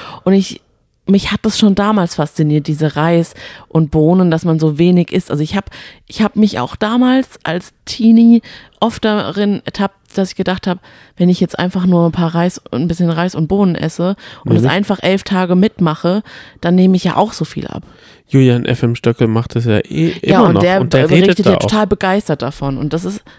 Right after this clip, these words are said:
Speaker 1: ja, ist gefährlich. Und wir sehen ja auch an Tessa beispielsweise, dass sie auch wirklich stark abgenommen hat.
Speaker 2: Genau das meine ich damit.
Speaker 1: Ja.
Speaker 2: Ist es, ist es eigentlich noch trotz Body Positivity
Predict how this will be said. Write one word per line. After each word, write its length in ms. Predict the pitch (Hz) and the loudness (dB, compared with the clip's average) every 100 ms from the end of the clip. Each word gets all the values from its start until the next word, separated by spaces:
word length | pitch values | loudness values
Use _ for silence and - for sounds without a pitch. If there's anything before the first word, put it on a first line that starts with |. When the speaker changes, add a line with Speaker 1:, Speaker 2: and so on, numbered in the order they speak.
| _ - | _ -2
Speaker 1:
ja, 180 | 247 165 | 0 0
ist 100 | - | -4
gefährlich. 640 | 240 269 226 147 139 - _ - - - | -2 0 0 0 -4 -10 _ -20 -18 -6
Und 140 | - 180 | 2 2
wir 80 | |
sehen 240 | 170 202 220 | 4 4 4
ja 120 | 196 | 2
auch 120 | - | 0
an 140 | - 165 | -4 -4
Tessa 480 | 165 151 170 180 | -2 0 0 0
beispielsweise, 720 | 185 175 - 180 175 175 175 165 | -2 -4 -4 -8 -4 -4 -2 -2
dass 200 | 156 - | -4 -6
sie 120 | 160 | -6
auch 200 | 147 151 | -6 -6
wirklich 380 | 156 147 151 - - - _ | -6 -6 -14 -18 -20 -20 _
stark 320 | - - 156 - | -6 -2 -2 -4
abgenommen 500 | - 151 143 135 143 | -4 -2 0 -2 -6
hat. 260 | - - _ _ _ _ _ - | -12 -18 _ _ _ _ _ -2
Speaker 2:
Genau 240 | 131 127 | 0 2
das 220 | 135 131 | 0 0
meine 200 | 147 165 | 0 2
ich 120 | 160 - | 0 -2
damit. 320 | 110 110 - - - | 0 0 -2 -14 -4
Speaker 1:
Ja. 200 | 240 - - | -2 -2 -2
Speaker 2:
Ist 240 | 147 - | -4 0
es, 200 | 160 - _ _ _ | -2 -4 _ _ _
ist 240 | - 156 196 | -6 -2 -2
es 220 | 175 - | -4 -4
eigentlich 540 | 131 131 135 - 127 | -2 -2 -2 -2 0
noch 180 | 127 120 - | -2 -2 -6
trotz 380 | - 147 - - | -2 -2 -2 -6
Body 320 | - 120 123 | -2 -2 -2
Positivity 840 | - 123 120 - 123 123 - | -2 -2 -2 -2 0 0 0